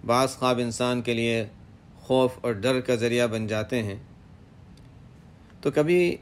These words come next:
اچانک اگر کوئی خواب دیکھا، آنکھ کھلی،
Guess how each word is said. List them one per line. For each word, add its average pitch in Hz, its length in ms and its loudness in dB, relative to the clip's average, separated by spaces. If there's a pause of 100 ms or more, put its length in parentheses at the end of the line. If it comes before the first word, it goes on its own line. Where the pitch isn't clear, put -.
اچانک 147 520 0
اگر 143 360 4 (360)
کوئی 131 160 2
خواب 120 380 2
دیکھا، 127 540 2
آنکھ 123 300 -4
کھلی، 123 400 0